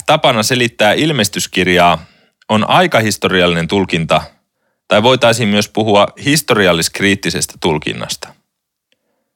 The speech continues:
Sen mukaan ilmestyskirja kuvaa jo tapahtuneita tapahtumia tai kirjan kirjoitushetken tapahtumia. Tämän tulkinnan mukaan ilmestyskirjan tarkoituksena on tarjota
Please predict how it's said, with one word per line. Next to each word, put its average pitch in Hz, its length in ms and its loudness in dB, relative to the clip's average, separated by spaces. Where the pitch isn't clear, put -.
Sen 156 200 2
mukaan 143 480 2
ilmestyskirja 127 720 0
kuvaa 143 340 2
jo 120 140 0
tapahtuneita 92 800 -2
tapahtumia 73 720 -8
tai 104 320 2
kirjan 120 440 2
kirjoitushetken 85 880 0
tapahtumia. 64 680 -2
Tämän 156 300 4
tulkinnan 147 420 2
mukaan 117 520 2
ilmestyskirjan 113 720 0
tarkoituksena 107 720 0
on 92 80 0
tarjota 104 480 2